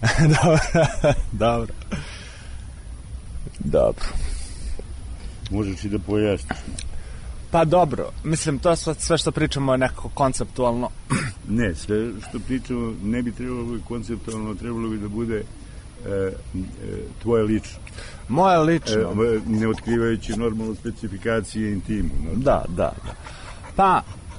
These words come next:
Speaker 2: Mislim, ako hoćeš, možeš da
Speaker 1: Da.
Speaker 2: otkriješ intimu, mada se ja gadim i svoje intime, ali
Speaker 1: Mm.
Speaker 2: nema veze, slobodno.
Speaker 1: Da, da, da. Pa dobro, meni dosta, ovaj, dosta tih radoznalih stvari je vezano za ideje i vezano za ljude.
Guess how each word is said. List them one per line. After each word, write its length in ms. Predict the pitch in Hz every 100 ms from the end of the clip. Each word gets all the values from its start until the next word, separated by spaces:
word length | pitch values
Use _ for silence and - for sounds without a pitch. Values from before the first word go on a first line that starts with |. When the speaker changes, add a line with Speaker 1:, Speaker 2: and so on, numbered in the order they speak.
| - - - -
Speaker 2:
Mislim, 320 | 113 104 113
ako 140 | 120 -
hoćeš, 340 | 131 143 131 113
možeš 300 | 143 131 127
da 280 | 131 135
Speaker 1:
Da. 180 | 143 147
Speaker 2:
otkriješ 400 | 143 - 139 135
intimu, 440 | 135 127 135 139 131
mada 240 | 123 127
se 140 | 117 131
ja 100 | 123
gadim 380 | 131 120 120
i 40 | 123
svoje 300 | 123 135 117
intime, 400 | 98 104 87 82
ali 140 | 110
Speaker 1:
Mm. 120 | 113
Speaker 2:
nema 180 | 101 107
veze, 240 | 107 110 82 -
slobodno. 280 | - - 123
Speaker 1:
Da, 100 | 120
da, 200 | 113 101
da. 100 | 101 - - - - - -
Pa 120 | 131
dobro, 340 | 143 185 196
meni 280 | 139 143 175
dosta, 540 | 156 170 165 - 156
ovaj, 360 | 147 135 131 113
dosta 500 | 110 147 156 - 151
tih 220 | 127 147 -
radoznalih 500 | 135 143 156 151 135
stvari 320 | - 143 147
je 60 |
vezano 500 | 139 135 135 131 113 87
za 180 | 107 107
ideje 480 | 98 117 165 175
i 40 | 160
vezano 440 | 156 160 160 147
za 140 | 123 131
ljude. 320 | 131 113